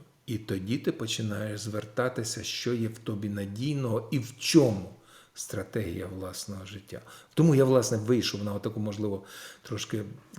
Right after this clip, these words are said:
грандіозно патетичну, о,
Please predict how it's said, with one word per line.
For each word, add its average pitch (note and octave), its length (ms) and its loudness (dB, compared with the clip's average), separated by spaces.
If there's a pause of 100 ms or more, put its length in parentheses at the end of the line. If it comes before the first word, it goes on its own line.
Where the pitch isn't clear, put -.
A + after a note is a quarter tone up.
(100)
грандіозно A#2 680 4
патетичну, A2+ 840 0
о, G2+ 920 -6